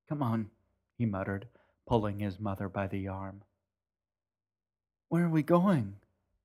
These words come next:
She stared wildly around her, almost frantic.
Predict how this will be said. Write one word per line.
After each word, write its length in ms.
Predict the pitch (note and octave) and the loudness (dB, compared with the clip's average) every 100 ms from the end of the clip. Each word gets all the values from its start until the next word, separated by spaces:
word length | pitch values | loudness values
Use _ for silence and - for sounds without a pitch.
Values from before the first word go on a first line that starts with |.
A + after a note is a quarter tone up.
| - | -4
She 160 | C3 | -2
stared 480 | A#2+ - A#2+ A2 G#2 | -2 0 0 0 -2
wildly 540 | G2+ A2 A2 G2+ G2+ G2 | -2 0 0 -2 -4 -4
around 420 | G2 G#2+ G#2+ G#2 | -4 -4 -6 -8
her, 260 | - G2 - _ _ - | -10 -12 -14 _ _ -2
almost 340 | A#2+ A2+ - | 0 0 -4
frantic. 640 | - A#2 A#2 A2+ G2 - | -6 -4 -4 -6 -10 -12